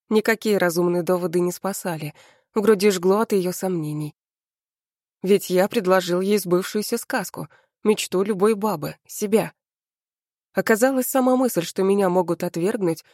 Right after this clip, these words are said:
не просто неприятна, она невыносима. Когда ты искренне веришь в то, что по щелчку пальца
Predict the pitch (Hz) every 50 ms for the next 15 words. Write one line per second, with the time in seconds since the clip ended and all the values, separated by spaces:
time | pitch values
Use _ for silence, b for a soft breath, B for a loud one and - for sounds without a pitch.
0 | _ _ _ - 214 208 - - 175 180 - - 226 208 208 160 - 175 170 160
1 | 160 156 - 165 165 165 170 165 170 170 160 170 175 180 196 - - 269 233 175
2 | 143 135 _ _ _ _ _ _ _ _ _ _ _ _ _ _ _ _ _ -
3 | 214 196 208 269 277 - 262 262 254 - - - 254 247 247 220 233 233 190 170
4 | - - - - - 202 190 180 - - 180 165 156 - - 220 - - 226 220
5 | - - - - 185 - - 202 180 170 156 - - 160 -